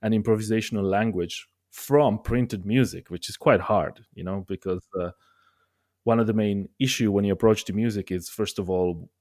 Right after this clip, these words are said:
how much of this was improvised? Is this a transcribed improvisation? If so, why would they do that? Why would they write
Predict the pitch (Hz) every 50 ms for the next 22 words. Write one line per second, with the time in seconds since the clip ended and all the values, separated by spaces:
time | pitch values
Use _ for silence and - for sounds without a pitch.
0 | _ _ _ _ _ _ _ _ _ _ _ _ _ - 110 117 107 104 101 104
1 | - 92 - - 101 95 92 - - 95 92 85 92 90 80 - 92 - - 73
2 | 76 90 107 - - - - 98 - 101 95 - 104 85 - - 90 85 - -
3 | 90 78 80 85 90 101 92 - 101 95 98 95 95 98 101 - - - 101 98
4 | - - _ _ _ _ - 127 - - - 120 107 101 92 82 80 90 95 95
5 | 101 101 101 101 92 98 87 85 - - 101 110 98 82 - - _ _ _ -
6 | 92 92 98 98 98 92 87 90 92 87 90 95 90 - -